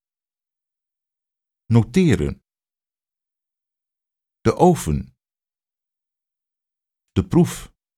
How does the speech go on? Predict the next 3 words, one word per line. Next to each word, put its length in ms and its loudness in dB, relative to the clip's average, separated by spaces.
De 140 0
reparatie. 760 0
Repareren. 800 0